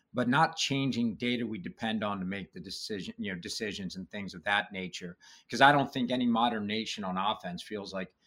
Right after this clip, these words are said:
dealing with, "Great, now we all change the data, so we can't trust it." So I haven't seen those three things happen. What does that mean? Let's keep our eye out for 'em. Let's hope they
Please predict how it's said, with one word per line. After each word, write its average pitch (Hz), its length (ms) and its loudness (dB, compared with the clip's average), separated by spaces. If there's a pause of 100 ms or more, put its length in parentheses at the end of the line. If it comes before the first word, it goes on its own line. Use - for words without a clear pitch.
(220)
dealing 113 240 0
with, 92 160 -6
"Great, 120 340 2
now 110 200 0
we 110 140 0
all 98 180 0
change 98 340 -6
the 95 100 -14
data, 101 480 -2
so - 160 -8
we 90 120 -8
can't 98 280 -8
trust - 380 -4
it." - 140 -16 (480)
So - 140 6
I 156 40 12
haven't 175 180 10
seen 160 220 2
those 135 260 4
three 120 200 0
things 104 360 -4
happen. 92 400 0
What 113 140 -2
does 107 100 -2
that 117 220 2
mean? 123 280 4
Let's 104 140 -4
keep 104 220 -6
our 98 120 0
eye 101 240 4
out 92 240 -4
for 90 260 -10
'em. 90 80 -6
Let's 95 180 -6
hope 123 200 -2
they 92 180 -10